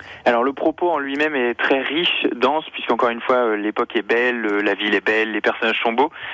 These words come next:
mais le fond, euh, est tout autant intéressant puisque ça raconte en fait une période où les, où les femmes ont commencé à s'émanciper et, euh, Michel Oslo se sert très clairement de cette époque pour, euh, euh, dénoncer toutes les violences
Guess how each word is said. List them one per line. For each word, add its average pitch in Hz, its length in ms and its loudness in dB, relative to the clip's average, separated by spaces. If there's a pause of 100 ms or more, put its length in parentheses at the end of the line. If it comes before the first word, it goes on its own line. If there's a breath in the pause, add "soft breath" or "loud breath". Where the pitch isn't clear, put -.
(220 loud breath)
mais 117 100 2
le 123 100 2
fond, 156 460 0
euh, 113 460 2
est 107 540 0
tout - 140 -4 (220)
autant 143 300 2
intéressant 135 500 0
puisque 127 340 -2 (360)
ça 123 80 2
raconte 117 380 0
en 117 80 0
fait 123 180 0 (460 loud breath)
une 123 120 0
période 131 380 2
où 120 80 -8
les, 107 380 0 (600 loud breath)
où 110 260 2
les 113 180 4
femmes 147 260 0 (200)
ont 131 100 0
commencé 139 380 0
à 143 60 2 (100)
s'émanciper 139 600 0 (380 loud breath)
et, 110 200 4
euh, 104 500 2
Michel 117 260 0
Oslo 120 280 0
se 127 140 -6
sert 113 140 -2
très - 180 0
clairement 127 360 0
de 117 280 0
cette 117 160 -2
époque 131 300 0
pour, 107 240 2
euh, 98 140 2 (500 loud breath)
euh, 95 720 2
dénoncer 131 460 0
toutes - 180 -4
les 127 80 0
violences 123 260 0